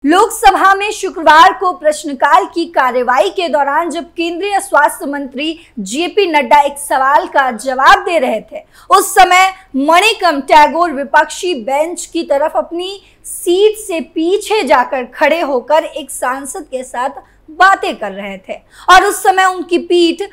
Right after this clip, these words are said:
लोकसभा अध्यक्ष के आसन की तरफ था, जिसके बाद लोकसभा स्पीकर ओम बिरला की नजर जैसे ही उनकी तरफ गई, उन्होंने जवाब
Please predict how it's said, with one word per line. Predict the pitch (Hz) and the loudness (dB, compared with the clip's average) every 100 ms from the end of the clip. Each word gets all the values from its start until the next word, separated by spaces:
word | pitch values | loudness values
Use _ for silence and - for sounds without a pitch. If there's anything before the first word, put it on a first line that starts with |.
| _ 262 | _ -6
लोकसभा | 254 302 392 339 - 277 302 | -4 -2 -4 -4 0 0 0
अध्यक्ष | 254 233 254 294 302 330 | -2 -4 -2 -2 -4 -10
के | - 294 302 - | -12 -10 -10 -6
आसन | 247 247 269 - 330 269 | -2 0 -2 -2 -4 -4
की | 226 | -8
तरफ | - 190 185 | -10 -12 -14
था, | - - _ _ - | -16 -18 _ _ -4
जिसके | 339 349 381 339 | -4 -2 0 4
बाद | 320 311 320 | 6 6 6
लोकसभा | 262 302 302 311 277 302 294 294 - _ _ - | 4 -4 -4 -4 2 2 2 0 -10 _ _ -20
स्पीकर | - 381 381 285 220 - | 0 2 2 2 -2 0
ओम | 302 339 | 0 2
बिरला | 294 294 294 | 2 2 2
की | 294 349 | 0 -4
नजर | 262 240 240 302 | -8 -8 -6 -6
जैसे | 226 190 262 254 - 440 | -6 -8 -8 -8 -4 -2
ही | 370 330 403 | 0 2 0
उनकी | 403 302 285 | -2 -10 -12
तरफ | 320 285 285 | -8 -4 -4
गई, | 214 262 277 302 _ - | -2 -2 -2 -6 _ -10
उन्होंने | 262 294 262 277 | -8 -6 -6 -8
जवाब | 247 180 247 233 262 339 | -10 -10 -10 -6 0 2